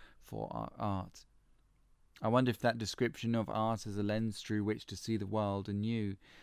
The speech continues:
brings to mind any experiences you've had with art.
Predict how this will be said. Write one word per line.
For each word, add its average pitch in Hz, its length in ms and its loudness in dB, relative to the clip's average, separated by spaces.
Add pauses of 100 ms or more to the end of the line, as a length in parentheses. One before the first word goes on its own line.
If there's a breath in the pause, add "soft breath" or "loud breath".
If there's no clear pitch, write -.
(280 loud breath)
brings 123 280 4
to 131 100 0
mind 110 440 2
any 107 220 2
experiences 101 840 -4
you've 107 240 0
had 98 320 -2
with 98 200 -6
art. - 440 -6